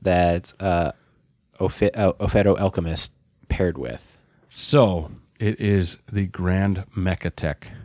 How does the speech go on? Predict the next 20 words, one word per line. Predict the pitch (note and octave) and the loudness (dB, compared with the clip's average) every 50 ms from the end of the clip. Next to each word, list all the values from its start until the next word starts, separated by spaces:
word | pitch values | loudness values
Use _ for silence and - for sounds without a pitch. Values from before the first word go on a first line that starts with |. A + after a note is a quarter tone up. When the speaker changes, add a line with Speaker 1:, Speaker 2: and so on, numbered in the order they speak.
| - - - _ _ _ _ _ _ _ _ _ _ _ _ _ _ | -20 -20 -20 _ _ _ _ _ _ _ _ _ _ _ _ _ _
Speaker 1:
Oh, | B2 B2 B2 B2+ C3 C3 C3+ C3 | 0 2 4 6 6 6 4 4
that's | B2+ C3+ C#3+ C#3 C3 - - | 4 4 4 4 2 0 -2
right. | B2 A#2 A#2 C#3 D#3+ D#3+ D3 C3+ - | -2 2 6 8 8 8 8 6 4
The | - A#2 | 0 2
fucking | - C#3 C3 - - B2+ B2 A#2+ A#2+ A2+ A2 A2 - - _ _ _ _ _ | 4 4 4 6 6 8 8 8 6 4 2 -2 -6 -10 _ _ _ _ _
Speaker 2:
Um, | A2+ G2+ F#2 F2 E2 D#2 - - - - - - - - - - - _ _ _ _ - | -2 -2 0 0 -2 -4 -8 -12 -18 -20 -20 -20 -20 -20 -20 -20 -20 _ _ _ _ -4
yeah. | G#2+ F#2 D2+ - - - C3+ | -4 -4 -4 -4 -8 -8 2
Speaker 1:
Gra-, | B2 A#2+ A#2+ | 4 4 4
uh, | - - B2 | 6 2 0
Grandmaster, | A2+ A2 A2+ A2+ A2+ A2 G#2+ G2+ F#2+ F#2 - - F#2+ F2+ F2 F2 - | 4 4 6 6 6 4 4 2 2 0 0 0 0 0 0 -2 -2
the, | G#2 G2+ F#2+ G2 G#2 | 0 0 0 0 -2
Speaker 2:
Yeah. | |
Speaker 1:
the | G2 G#2 G2+ | -4 -4 -6
one | G2+ G2 G2 | -6 -6 -6
that | G2 F#2+ | -4 -4
untaps, | G2 G#2 G2 F#2 - G2+ F2+ F2+ - - | -4 -4 -4 -2 -2 -2 -2 -2 -4 -4
makes | A#2+ A2 G2+ - - | -2 -2 -2 -2 -2
things | - G#2+ G2+ G2+ G2 | -2 -2 -2 -4 -4
blue. | G2+ G#2+ G2+ G2 F#2 F2 F2 | -2 0 0 2 0 0 0
And | F2 F#2 F#2 F2+ F#2+ | -2 -2 -2 -2 -4